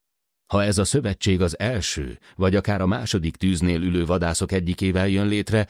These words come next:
erősíti a törzset. Néhány helycsere, Dao elismerő dörmögése, vagy ha ez nem elég, pár viadal Daoval az elsőségért,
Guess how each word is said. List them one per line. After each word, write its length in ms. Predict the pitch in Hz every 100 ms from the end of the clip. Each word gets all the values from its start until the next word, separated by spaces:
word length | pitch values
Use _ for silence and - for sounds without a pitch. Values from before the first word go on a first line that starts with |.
| - - _ -
erősíti 760 | 107 67 64 65 - - 78
a 60 | 69
törzset. 640 | 78 67 - 69 - - _ _ _ _ _ _
Néhány 460 | - 87 92 80 80
helycsere, 680 | 127 107 - 95 87 78 -
Dao 380 | 80 80 82 80
elismerő 540 | 85 87 - 90 92
dörmögése, 800 | 85 92 92 90 92 87 - 101 - - - -
vagy 220 | 110 113
ha 100 | 131
ez 160 | 120
nem 180 | 107 135
elég, 440 | 120 101 95 78 -
pár 260 | 107 135 90
viadal 400 | 85 82 87 87
Daoval 400 | 98 107 80 82
az 120 | 80
elsőségért, 960 | 101 110 - 110 - 110 101 107 -